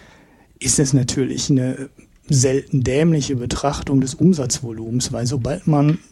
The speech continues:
da einen halbwegs, äh, sinnvollen Steuersatz drauf legt, der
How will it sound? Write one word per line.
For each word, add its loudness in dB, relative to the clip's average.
da 4
einen 0
halbwegs, 2
äh, 0
sinnvollen 2
Steuersatz 0
drauf -6
legt, -6
der -2